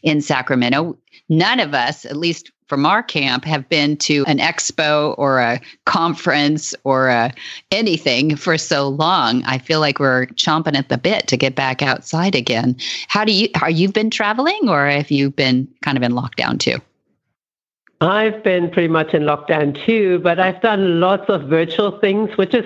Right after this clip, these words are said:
Speaker 2: not the same, but it's still fun to do and just a way to connect to people and also connect worldwide, right? That's the big
Speaker 1: Yeah.
Speaker 2: advantage of this.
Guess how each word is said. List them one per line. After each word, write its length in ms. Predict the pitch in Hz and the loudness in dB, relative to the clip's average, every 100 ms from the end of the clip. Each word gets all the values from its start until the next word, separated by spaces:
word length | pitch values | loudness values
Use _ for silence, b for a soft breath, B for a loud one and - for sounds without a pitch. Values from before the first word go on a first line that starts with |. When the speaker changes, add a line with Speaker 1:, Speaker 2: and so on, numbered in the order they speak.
| - 190 | -2 0
Speaker 2:
not 340 | 202 208 208 | 2 0 0
the 180 | 214 214 | -4 0
same, 480 | 160 147 156 175 180 | 0 2 2 2 2
but 200 | 170 160 | 0 0
it's 140 | 160 - | -4 -2
still 480 | 170 156 151 151 151 | 2 4 4 0 0
fun 260 | 156 156 - | -2 -2 -2
to 60 | 135 | -2
do 300 | 147 139 143 | 2 2 2
and 140 | 135 | 2
just 220 | 151 147 | -2 0
a 60 | 147 | 0
way 180 | 139 139 | 2 0
to 120 | 170 | -2
connect 440 | - 143 135 - | 0 0 0 -2
to 80 | 139 | -4
people 420 | - 147 156 139 | 0 0 2 2
and 320 | 143 170 165 | 2 0 0
also 320 | - 202 202 202 | 0 -2 0 0
connect 400 | 170 175 170 170 | 2 0 0 0
worldwide, 720 | 165 160 135 135 147 113 - | 2 2 0 0 0 -2 0
right? 220 | 143 156 | 0 2
That's 220 | 151 151 156 | 0 0 2
the 380 | 139 139 135 139 | 2 2 0 -2
big 140 | 151 | 0
Speaker 1:
Yeah. 60 | 143 | 0
Speaker 2:
advantage 460 | 143 131 135 143 | 2 0 0 -2
of 160 | 131 117 | -2 -2
this. 180 | 135 | -2